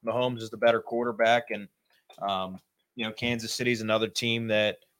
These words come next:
that D-Hop seems to be eyeing up, and, uh, they could certainly use his services at the wide receiver position.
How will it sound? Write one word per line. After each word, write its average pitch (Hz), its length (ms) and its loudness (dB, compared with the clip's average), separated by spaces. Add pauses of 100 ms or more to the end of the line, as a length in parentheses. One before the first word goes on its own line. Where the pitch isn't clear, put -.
(180)
that 107 200 -2
D-Hop 110 520 2
seems 117 300 -4
to 107 60 -10
be 101 160 0
eyeing 107 320 2
up, 110 280 2
and, 101 160 -4
uh, 98 200 0
they 113 160 0
could 120 140 -4
certainly 110 380 -2
use 107 280 -6
his 101 160 -10
services 104 560 -8
at 101 80 -14
the 95 80 -6
wide 101 240 4
receiver 101 400 -8
position. 101 560 -8